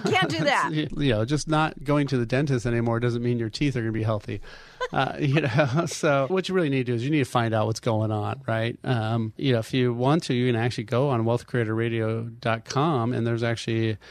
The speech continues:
Speaker 2: when you click through to the wealth creator radio dot com's page, you'll actually see a risk score, uh, questionnaire that you can take. But,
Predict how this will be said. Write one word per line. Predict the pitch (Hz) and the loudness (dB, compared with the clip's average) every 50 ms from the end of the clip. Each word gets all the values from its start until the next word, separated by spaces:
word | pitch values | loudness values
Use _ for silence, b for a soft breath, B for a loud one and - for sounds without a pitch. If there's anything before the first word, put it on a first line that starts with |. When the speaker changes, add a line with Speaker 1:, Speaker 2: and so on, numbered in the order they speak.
| B B B B B | B B B B B
Speaker 2:
when | - 127 120 | 0 0 0
you | 117 | 0
click | 110 - - 139 123 | 0 0 -2 -2 -2
through | - - - 135 139 135 | -2 -2 0 2 2 2
to | 123 - 135 | 0 -2 -2
the | 117 113 | 0 2
wealth | 113 117 117 - - | 2 2 0 0 -2
creator | - 120 117 110 113 110 113 - - - - | -4 -2 0 0 0 0 -2 -4 -8 -10 -8
radio | 143 131 135 127 127 123 120 117 | -6 -2 0 0 2 2 2 2
dot | 113 117 113 120 - | 2 0 0 -2 -2
com's | - 117 117 110 107 - | -2 -2 -2 -2 -4 -6
page, | _ - 143 156 156 143 127 120 | _ -4 -2 0 2 0 0 0
you'll | 127 123 | 0 0
actually | 131 - - 113 | 0 -2 -4 -8
see | - - 135 | -4 -2 -2
a | 117 107 107 | 0 0 0
risk | 110 120 123 - - - | 0 0 -2 -2 -4 -6
score, | - - 110 107 110 | -4 -2 0 0 0
uh, | 107 104 104 104 104 - | 0 0 -2 -2 -6 -6
questionnaire | - 131 127 117 - - 117 117 110 | -2 -2 -2 -2 -2 -2 -2 -2 -2
that | 104 - | -4 -6
you | - 110 | -8 -8
can | - 120 - | -8 -10 -10
take. | - - 135 127 110 98 - - | -6 -4 -4 -4 -4 -6 -6 -2
But, | - 131 - | -2 -2 -2